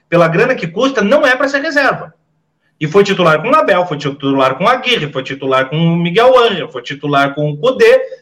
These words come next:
é titular com o Medina. É pouco ou é menos do que o Inter precisa e pode ter, concordo, mas se renovou pra ser titular. O Heitor vai ter que aproveitar isso como talvez o seu último sprint na carreira pra provar que pode ser titular do Inter.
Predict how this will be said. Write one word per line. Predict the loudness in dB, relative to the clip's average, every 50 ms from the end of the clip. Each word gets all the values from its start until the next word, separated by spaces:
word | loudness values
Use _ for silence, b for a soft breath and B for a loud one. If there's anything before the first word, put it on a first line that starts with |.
| B
é | 0 0 2 2 2
titular | 0 -2 -4 -2 0 2 2 2 2 2 0 -2 -2
com | 2 4 4 4 4
o | 2
Medina. | 0 -2 -2 0 -2 -2 -2 -2 -4 -6 -8 _ _ _ _ _ _ _ _ _ -2
É | 0 0 0 -2 -6 -10 _ _ _ _ 2
pouco | 4 4 4 4 2 -2 -6 -8 -6 -2 2
ou | 2 4 4 4
é | 4 4
menos | 2 2 2 2 2 2 2 0 -2
do | -2 -2 -4
que | -2
o | -4
Inter | -4 -2 -4 -4 -2
precisa | 0 -2 -2 -2 -4 -10 -10 -8 -8
e | -6 -2
pode | 0 2 2 2 0
ter, | -4 -2 0 0 0 0
concordo, | 0 0 0 0 -2 -4 0 2 2 2 2 0 -6 -12 -16 B B B
mas | B -4 -2 0
se | 0 0
renovou | 0 2 2 2 2 0 0
pra | 0 -2
ser | -4 -4 -8
titular. | -6 -4 -2 -2 -2 -2 -4 -10 _ _ b b b b b
O | 0 2 4
Heitor | 4 2 0 0 4 4 4 4 2 -4 -10 -20 -20 _ _ _ _ _ _ _ _ _
vai | 0 0 0 0
ter | -2 -6
que | -4 -4 -6 -6 -6 -16 _ _ _ _ _ _ _ -2
aproveitar | -2 -2 0 0 -2 0 0 0 2 2 2
isso | 2 0 -4 -6
como | -6 -6 -4 -2 0
talvez | 0 0 2 2 0 0 0 -4
o | -6
seu | -6 -2
último | -2 -2 -2 -2 -4
sprint | -4 -6 -4 -2 0 0 0 0 -2 -2
na | -2 -2
carreira | -2 0 0 2 0 0
pra | 2 0 0
provar | 0 0 0 0 0 0
que | 0
pode | 0 0 0 0
ser | -4 -6
titular | -6 -6 -6 -4 0 0 0 0 0
do | -2 -4
Inter. | -6 -6 -6 -8